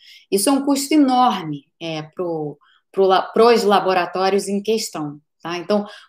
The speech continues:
por esse motivo, você teve esses consórcios, às vezes de um governo só, às vezes de vários governos, pro desenvolvimento rápido dessas vacinas. Então, Maria, todas essas vacinas entraram em produção já. Elas não estão sendo usadas, mas elas entraram em produção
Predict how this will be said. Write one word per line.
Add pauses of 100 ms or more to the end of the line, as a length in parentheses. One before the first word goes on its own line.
por
esse
motivo,
você
teve
esses
consórcios, (300)
às
vezes
de
um
governo
só,
às
vezes
de
vários
governos, (300)
pro
desenvolvimento
rápido
dessas
vacinas.
Então,
Maria, (400)
todas
essas
vacinas
entraram
em
produção
já. (420)
Elas
não
estão
sendo
usadas,
mas
elas
entraram
em
produção